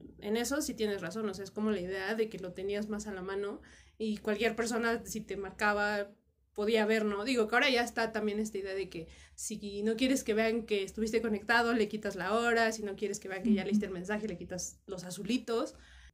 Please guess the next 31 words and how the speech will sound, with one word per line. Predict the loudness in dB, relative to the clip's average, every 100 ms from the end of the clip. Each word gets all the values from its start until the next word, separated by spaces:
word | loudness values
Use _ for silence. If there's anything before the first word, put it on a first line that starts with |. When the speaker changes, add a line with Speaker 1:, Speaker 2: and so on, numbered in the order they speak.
| -20 -8
Speaker 1:
Y, | 0 2 6
y | 8 8
otra | 8 4
cosa | 6 4 2
que |
también | 0 0 0
aquí | 0 0
se | -2
puede | 0 0
sumar | 0 0 0 0
es | -2 0
la | 0
idea | 0 2 2 2
de | 0 0
que | -4 -2 0 0 0 2
no | 4
le | 6
das | 6 4
tu | 2 2
número | 2 2 0
porque | -2 -2 -2
con | -2
el | 2
número | 4 4 4 4
lo | 4
tienes | 0 -2
conectado | -4 0 2
a | 2
todas | 2 0
las | 0
redes. | 0 0 -4